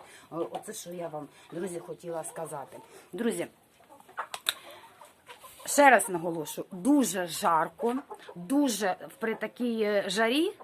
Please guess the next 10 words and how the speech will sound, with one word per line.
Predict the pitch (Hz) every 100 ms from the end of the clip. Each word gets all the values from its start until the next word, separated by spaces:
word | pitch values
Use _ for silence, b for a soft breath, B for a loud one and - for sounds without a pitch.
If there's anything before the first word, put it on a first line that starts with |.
| - -
при | 202
такій | 190 -
температурі, | 185 180 175 175 170 185 170 - B B
е, | 190 208 208
не | 208 233
можна | 285 262 247
ніякими | 240 214 147 135 139
препаратами | 143 147 147 143 123 156 151
обробляти. | 147 151 160 143 - - B B
Е, | 185 185 185 190